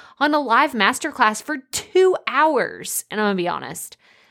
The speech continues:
I actually got off at the two-hour mark 'cause I had to <laughs> go do something. But she was at least talking for two hours before I hopped off of this training. And this was a free training, free,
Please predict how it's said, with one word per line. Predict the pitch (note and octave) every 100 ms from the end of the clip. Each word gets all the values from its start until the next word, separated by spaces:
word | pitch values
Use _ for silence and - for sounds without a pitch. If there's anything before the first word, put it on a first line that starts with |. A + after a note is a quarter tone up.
| -
I | G3
actually | F#3+ F3
got | F3 E3+ D#3+
off | D3+ G#3+ - -
at | F3+
the | F3+
two-hour | D#3+ G3 F#3 G#3+ A#3
mark | C4 D4 D4 - -
'cause | G3+
I |
had | G3 G3+
to | F3+
<laughs> | A#3
go | - G4+ D#4
do | C4+ D4+
something. | D#4+ C4+ - D4+ - D4 C#4 - - - -
But | C4 C4 - - _ C#4+
she | C#4 D4+
was | D#4+ D4+
at | C4
least | C#4 C#4+
talking | E4 C4 C4 A#3+
for | A#3+ C#4+
two | C#4 - D#4+ E4+ -
hours | A#3+ C#4+ C4+ A3 G3+ G3+ G3+ - - _ _ G3
before | C4 C4+ C#4+ C4
I | A#3+
hopped | A3+ G#3+ G#3
off | G#3+ F#3 G3
of | E3+
this | E3+ -
training. | G#3 F#3+ E3 D#3 -
And | A3
this | A#3+ C4+ D#4+
was | E4+ -
a | - C4 B3+
free | _ - C#4 C4+ C4 D4 E4+ F4+
training, | F4+ A#3+ F#3+ A#2+ F2+ E2 - _ _ -
free, | - F4 D#4 - -